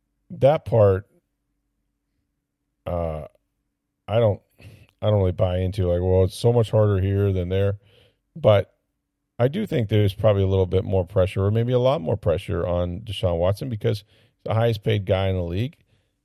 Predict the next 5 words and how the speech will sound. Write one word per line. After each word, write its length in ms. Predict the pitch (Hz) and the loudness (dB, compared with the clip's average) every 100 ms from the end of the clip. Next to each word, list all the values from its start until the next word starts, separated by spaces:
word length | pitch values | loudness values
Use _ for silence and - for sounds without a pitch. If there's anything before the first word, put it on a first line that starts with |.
| _ _ | _ _
And, 460 | 104 104 104 104 104 - _ _ _ _ _ _ _ _ _ _ _ _ | 0 2 2 2 -2 -10 _ _ _ _ _ _ _ _ _ _ _ _
you 140 | 110 | -4
know, 160 | 135 131 | -2 -2
and, 200 | 127 110 _ | -4 -6 _
and 340 | 104 107 104 | -4 -2 -2